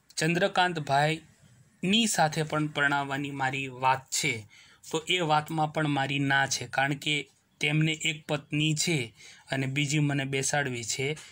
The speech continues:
એટલે એની પણ મારે ના છે. એટલે સુંદર કહે છે, "બે વાતની ના તો સમજાય, પણ સરસ્વતીચંદ્રની ના કેમ કહે છે?" સુંદર એને પ્રશ્ન કરે છે કે તે બે વાતની, અ,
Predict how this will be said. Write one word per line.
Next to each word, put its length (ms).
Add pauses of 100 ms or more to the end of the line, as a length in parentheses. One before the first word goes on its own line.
(160)
એટલે 400
એની 240
પણ 240
મારે 480 (260)
ના 280
છે. 300 (1200)
એટલે 200
સુંદર 400
કહે 240
છે, 220 (360)
"બે 220
વાતની 480
ના 200
તો 180
સમજાય, 500
પણ 200
સરસ્વતીચંદ્રની 1160
ના 220
કેમ 260
કહે 260
છે?" 240 (880)
સુંદર 320
એને 160
પ્રશ્ન 400
કરે 260
છે 140
કે 80
તે 200
બે 220
વાતની, 580 (540)
અ, 40